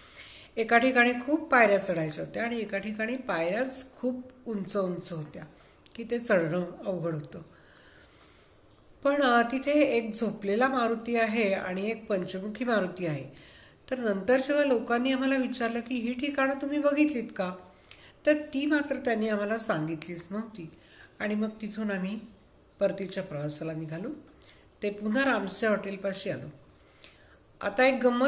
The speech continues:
झाली, त्या तीन माणसांनी प्रत्येकाचे दीड हजार मिळून आम्हाला साडेचार हजार रुपये मागितले. आता हे तर खूपच जास्त होते, त्यामुळे आम्ही श्रीवास्तव यांना फोन केला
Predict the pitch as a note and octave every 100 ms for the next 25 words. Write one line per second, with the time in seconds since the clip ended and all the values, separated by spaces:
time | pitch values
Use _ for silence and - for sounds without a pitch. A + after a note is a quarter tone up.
0 | C#4 F#3 D3 D3+ - - - - - B3
1 | - A#3+ C4 C#4 B3+ - C4 A#3+ G#3+ G#3+
2 | G3+ - A#3 C4 C4 C#4 G#3 A3+ B3 B3
3 | A3+ A3 A3 A3+ F#3+ F3 G3+ G#3 E3+ C#3+
4 | D#3+ G3 G3 F#3 F3+ D#3+ E3 D3 C#3 C#3+
5 | C#3+ D#3 - - - - - - - D#3+
6 | D3 D3 F3 F3+ A#3+ A#3 B3+ B3 B3+ G#3
7 | G3 G3 B3 B3+ F3+ F#3+ F3+ - - -
8 | - - - A#3 A#3+ B3+ B3+ A3 A3 A3+
9 | G#3+ - F#3+ F#3 F#3 - F#3+ F#3 F#3 F#3
10 | F3+ F3+ F#3 E3+